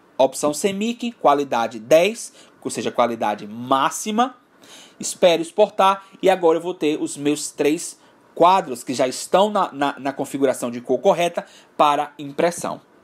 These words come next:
Então é basicamente isso. Agora é só você realmente brincar aí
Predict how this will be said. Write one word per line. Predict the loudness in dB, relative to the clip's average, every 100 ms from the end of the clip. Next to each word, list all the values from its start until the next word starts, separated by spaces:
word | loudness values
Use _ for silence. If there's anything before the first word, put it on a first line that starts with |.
| -20 -20 -14
Então | -4 2 2 2
é | -6
basicamente | -4 2 4 4 -2 -4 -6 -4
isso. | -2 -2 -2 -4 -6 -10 -4
Agora | 0 4 4
é |
só | 4 0
você | 0 -2
realmente | -2 -2 -4
brincar | -2 -2 -2 2 4
aí | 4 2 -4